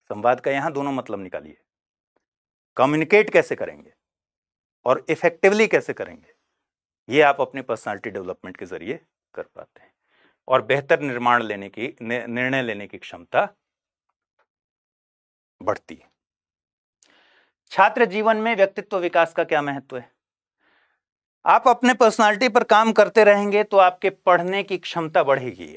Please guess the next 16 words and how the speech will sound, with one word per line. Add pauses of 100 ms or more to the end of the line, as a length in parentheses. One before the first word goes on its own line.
(120)
आप
जब (360)
<clears throat>
किसी
चीज
को
पढ़ेंगे,
ज्यादा (640)
अडॉप्ट
कर
पाएंगे,
उसमें (960)
ज्यादा
रिटेन
कर
पाएंगे,